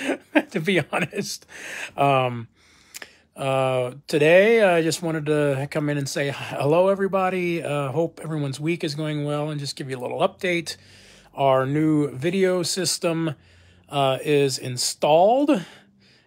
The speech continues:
and... We are, uh, ready, we think, to go on, uh,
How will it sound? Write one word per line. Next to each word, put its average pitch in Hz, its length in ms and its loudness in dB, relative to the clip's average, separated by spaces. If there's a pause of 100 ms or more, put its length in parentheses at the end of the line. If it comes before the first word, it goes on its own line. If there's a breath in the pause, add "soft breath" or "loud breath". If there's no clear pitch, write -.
and... 131 800 -4 (480 soft breath)
We 156 360 -2
are, 185 580 0
uh, 180 420 -2 (320)
ready, 196 640 6
we 175 160 0
think, 190 600 0
to 170 120 6
go 175 560 8
on, 147 460 0
uh, 135 200 -4